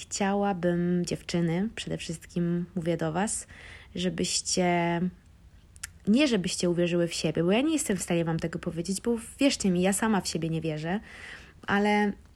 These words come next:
żebyście uwierzyły, że jeżeli będziecie pracować wystarczająco ciężko i jeżeli będziecie czegoś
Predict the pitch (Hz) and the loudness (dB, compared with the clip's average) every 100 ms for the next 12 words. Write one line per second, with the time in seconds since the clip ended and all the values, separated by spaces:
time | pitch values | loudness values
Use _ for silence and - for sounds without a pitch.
0 | - - - 202 220 277 254 233 220 - | -20 -20 -8 0 2 2 2 2 0 -4
1 | - 233 220 208 233 247 277 359 - - | -4 2 4 4 2 2 2 -2 -10 -20
2 | - - 202 196 202 190 196 196 - 214 | -20 -10 -2 2 4 4 4 2 2 2
3 | 214 214 208 208 196 - 202 190 - - | 4 4 4 2 2 2 2 0 -4 -2
4 | 196 220 202 190 - - 196 - 196 208 | 0 0 0 0 -2 -4 -4 -2 0 0
5 | 214 202 190 254 240 - 247 - 190 185 | 0 -2 0 4 4 2 -2 -2 -2 2
6 | 190 185 180 180 175 165 170 165 160 - | 2 2 0 0 -4 -6 -4 -4 -6 -8
7 | - | -12